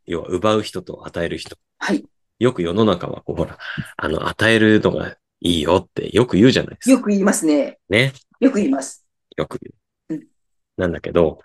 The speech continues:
Speaker 1: そこにはね、もう一種類いて、
Speaker 2: うん。
Speaker 1: で、マッチャーっていうのがいるんだって。
Speaker 2: うん。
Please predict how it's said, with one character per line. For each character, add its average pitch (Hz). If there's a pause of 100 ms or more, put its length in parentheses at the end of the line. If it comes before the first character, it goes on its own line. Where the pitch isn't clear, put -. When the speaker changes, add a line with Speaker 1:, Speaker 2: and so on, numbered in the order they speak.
(220)
Speaker 1:
そ -
こ 110
に 110
は 98
ね、 98
も 104
う 151
一 147
種 139
類 107
い 120
て、 - (380)
Speaker 2:
う 175
ん。 - (680)
Speaker 1:
で、 78
マ 90
ッ 175
チ -
ャ 87
ー -
っ -
て -
い 82
う 80
の 76
が -
い -
る 87
ん -
だ -
っ -
て。 - (600)
Speaker 2:
う -
ん。 196